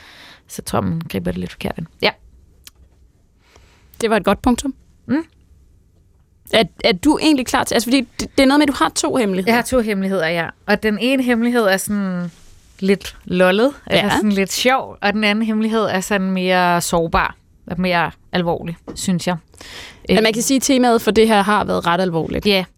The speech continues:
Speaker 2: Altså, og det er jo også lidt det, der er med det her program. Det bliver mere og mere alvorligt. Så kan man sige,
Speaker 1: Ja.
Speaker 2: hvorfor er det det, og hvorfor er det ikke mere lollet? Jamen, det er det jo, fordi at hemmeligheder er nogen, vi bærer rundt på, og de er jo sjældent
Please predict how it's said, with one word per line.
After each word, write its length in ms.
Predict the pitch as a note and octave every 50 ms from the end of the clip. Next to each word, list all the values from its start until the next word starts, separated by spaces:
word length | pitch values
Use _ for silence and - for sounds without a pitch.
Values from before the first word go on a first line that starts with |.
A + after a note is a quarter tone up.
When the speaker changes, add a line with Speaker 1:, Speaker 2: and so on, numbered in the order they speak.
| _ _ -
Speaker 2:
Altså, 280 | - A3 G#3 A#3 F#3+
og 120 | - G#3+ -
det 60 | B3
er 20 | A#3
jo 100 | A#3+ A#3+
også 260 | A#3+ B3 - - A#3+
lidt 180 | B3+ A#3+ -
det, 100 | A#3+ A#3
der 60 | A3+ A3+
er 200 | A3 A3 F#3+ G3+
med 120 | G#3 G#3+
det 120 | G#3 G3+ F#3+
her 100 | G3+ F#3+
program. 360 | - G3 - - F3 F3+ -
Det 140 | - G#3+ F#3
bliver 160 | G#3+ A3+ A#3
mere 340 | A3+ A3+ A3+ A3 A3+ A#3 A#3+
og 60 | A#3
mere 200 | A3+ G#3 G#3 G#3
alvorligt. 400 | G3+ G3+ F#3 F3+ E3 E3+ - F#3+
Så 100 | F#3+ G3
kan 60 | G3+ A3
man 80 | G#3+ G3+
sige, 140 | - G#3
Speaker 1:
Ja. 60 | G3+ F#3+
Speaker 2:
hvorfor 280 | G3 G#3 A3+ - A#3+
er 160 | A3+ - G3
det 160 | F#3+ G#3+ F#3 -
det, 140 | F#3 F#3+
og 40 | F#3
hvorfor 260 | F3 F#3 G3 - G3
er 40 | F#3
det 80 | F3 F#3+
ikke 120 | G3 G3+
mere 160 | G#3+ G#3 G3+
lollet? 380 | G3+ F#3+ D#3+ D#3 E3 F#3 F#3+ D#3+
Jamen, 160 | E3+ E3+ F3
det 140 | G#3 G#3 G3
er 100 | G3 G#3
det 120 | G#3+ A#3+
jo, 60 | F#3+ F3+
fordi 300 | - - F3+ G#3 G3 F3+
at 140 | E3+ -
hemmeligheder 440 | G3+ G#3+ G#3 G#3 A3+ A3+ G#3 F#3 F#3
er 40 | F3
nogen, 220 | E3+ F3 F#3 F#3+
vi 60 | G3+ F#3+
bærer 160 | - E3+ E3+
rundt 260 | E3+ F#3 E3+ - -
på, 140 | - F3+ E3 -
og 120 | F3 -
de 120 | G#3 G3
er 100 | - F3+
jo 100 | G3 G#3+
sjældent 480 | G3+ - - G#3 F#3 G3 G#3 G#3+ F#3